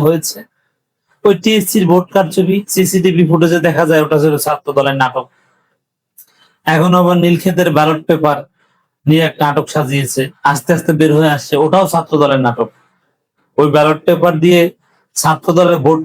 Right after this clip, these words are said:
চুরি করার কথা ছিল, কিন্তু পারে নাই। তারপরে ওটা শিবিরের উপর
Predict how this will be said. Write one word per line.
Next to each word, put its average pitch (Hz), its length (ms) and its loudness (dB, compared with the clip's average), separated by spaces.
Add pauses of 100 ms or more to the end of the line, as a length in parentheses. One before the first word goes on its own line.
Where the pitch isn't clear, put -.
চুরি 160 240 0
করার 151 240 0
কথা 135 240 -2
ছিল, 123 140 -2 (120)
কিন্তু 135 180 2 (100)
পারে 131 200 0
নাই। 110 100 -4 (1400)
তারপরে 147 420 0
ওটা 147 240 0 (280)
শিবিরের 143 420 0
উপর 131 200 -2